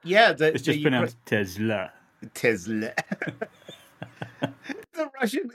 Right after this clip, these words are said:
Speaker 1: uh, the Ukrainian company, they, um, they decided to brick the devices so that no one could use them to charge their cars. And, uh, also on the screen, there were some anti-Putin,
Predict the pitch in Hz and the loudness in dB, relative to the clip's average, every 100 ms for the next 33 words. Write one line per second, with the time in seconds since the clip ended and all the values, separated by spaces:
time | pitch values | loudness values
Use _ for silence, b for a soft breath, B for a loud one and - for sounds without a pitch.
0 | 208 208 208 220 214 214 214 233 247 190 | 6 6 8 2 4 2 6 6 6 4
1 | 160 143 135 147 175 160 170 175 175 170 | 4 4 2 -2 2 4 6 6 6 6
2 | 170 170 160 _ - 180 180 175 190 175 | 4 0 -8 _ 2 2 2 -2 4 4
3 | 170 165 165 110 185 220 - 151 147 113 | 4 0 -2 2 0 0 -2 0 0 2
4 | 117 113 139 165 185 - - 135 123 131 | 2 2 0 0 -2 -12 0 2 6 6
5 | 127 139 127 127 127 101 120 110 107 117 | 6 2 2 -2 -6 -4 -4 -4 -8 -10
6 | - 180 208 135 - 117 104 110 101 120 | -2 2 4 2 0 -4 -4 -4 -4 -4
7 | 135 - b b b - 170 180 170 185 | -8 -18 b b b 4 6 6 2 4
8 | 180 175 160 190 196 196 180 175 185 185 | 6 4 2 -2 0 4 4 4 2 0
9 | 165 - 196 180 151 151 160 160 175 170 | -2 0 4 4 6 6 4 2 -2 0
10 | 180 196 - - 185 - 190 185 185 196 | 2 2 0 -4 -8 -4 -2 -2 -2 -2
11 | 185 180 | 0 -4